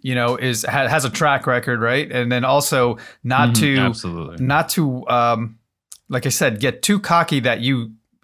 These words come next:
Speaker 1: 'cause it sounds to me like you, you know the pricing. I remember wh-, when I used to get into flipping, 'cause I,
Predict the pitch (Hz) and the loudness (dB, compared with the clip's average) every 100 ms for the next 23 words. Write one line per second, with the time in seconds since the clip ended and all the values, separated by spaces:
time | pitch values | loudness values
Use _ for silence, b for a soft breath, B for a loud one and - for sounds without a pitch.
0 | B - 143 127 151 - 196 208 - 175 | B -4 -4 -2 0 4 4 4 2 2
1 | 175 131 107 143 175 127 165 156 143 151 | 2 2 0 2 2 2 4 4 6 4
2 | 156 139 139 135 151 165 156 214 220 196 | 2 2 2 2 0 2 4 4 4 4
3 | 175 135 143 143 139 139 147 - 151 139 | 2 2 2 2 2 2 0 0 0 2
4 | 131 127 123 127 131 123 120 127 117 120 | 0 -4 -6 -2 0 0 -2 -2 0 0
5 | 110 117 127 127 - | -2 0 0 -2 -6